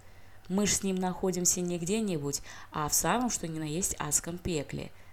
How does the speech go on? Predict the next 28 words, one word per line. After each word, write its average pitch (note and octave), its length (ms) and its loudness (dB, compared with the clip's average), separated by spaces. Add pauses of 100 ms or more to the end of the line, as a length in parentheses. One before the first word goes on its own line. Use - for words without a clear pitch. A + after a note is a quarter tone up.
на D3+ 120 -2
том D3 160 -2
свете, F3 480 2
где D#3 220 -2
его D#3 160 0
благородие D#3 640 2
почти D3+ 440 -2
сто E3 260 2
годков G#3 440 0
вкалывает D3+ 680 0
вместе D3 280 -2
со C#3 160 2
мной D#3 260 0
в E3+ 60 0
управлении C#3+ 600 -2
наказаниями. C3+ 840 -2 (600)
Главный G3+ 320 4
начальник A3+ 580 -2
энтого D3+ 360 -4
управления, D#3 760 -2
мы F3+ 220 -4
его F3 180 -2
шефом D3+ 460 0
зовём, C3+ 340 -6 (460)
самолично F3+ 760 2
враг D#3 420 0
рода D3+ 280 -2
человеческого, C3+ 920 0